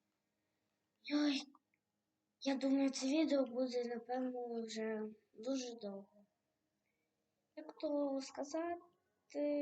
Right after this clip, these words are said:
я знаю, скільки воно буде. То ми сьогодні маємо добудувати будинок. Думаю, щось така висота підійде.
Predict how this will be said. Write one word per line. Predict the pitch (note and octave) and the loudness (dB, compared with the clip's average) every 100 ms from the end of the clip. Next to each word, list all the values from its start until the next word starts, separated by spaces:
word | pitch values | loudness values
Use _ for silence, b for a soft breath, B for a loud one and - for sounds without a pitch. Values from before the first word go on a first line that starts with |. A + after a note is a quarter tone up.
| C#4+ C#4 C4+ C4+ B3+ B3+ B3+ _ _ _ _ _ _ _ _ _ | 0 0 -2 -2 -6 -12 -16 _ _ _ _ _ _ _ _ _
я | F#4 | 0
знаю, | F4+ C#4+ A#3 G3+ G3+ _ _ _ _ | 2 2 2 0 -6 _ _ _ _
скільки | - - A#3 A3+ | -14 -12 -14 -12
воно | G#3+ G#3 A3 | -10 -8 -4
буде. | C#4 F#4+ F#4+ F#4+ F4 - _ _ _ _ _ b b _ _ _ _ _ _ _ _ _ _ _ _ _ _ | -2 0 2 0 -2 -10 _ _ _ _ _ b b _ _ _ _ _ _ _ _ _ _ _ _ _ _
То | C4 | -4
ми | B3+ C#4 D#4+ | -2 -2 -4
сьогодні | D#4+ D4 C#4 C#4 | -4 -2 0 2
маємо | C4 A#3+ C#4 C4 A#3 | 0 0 0 0 -2
добудувати | A3+ - A#3 A3 A3 A3 - | -8 -8 -6 -6 -6 -10 -20
будинок. | A3 A3 A3+ G#3 G#3+ _ _ _ _ _ | -12 -6 -4 -6 -12 _ _ _ _ _
Думаю, | A#3 B3 C4 | -12 -4 -2
щось | B3+ B3+ - | -2 -6 -12
така | - - A#3 | -16 -10 -10
висота | A3+ - - A3+ A3 - _ _ _ | -10 -14 -14 -10 -10 -12 _ _ _
підійде. | D#4+ C4+ B3+ G#3+ - | -2 0 -2 -4 -8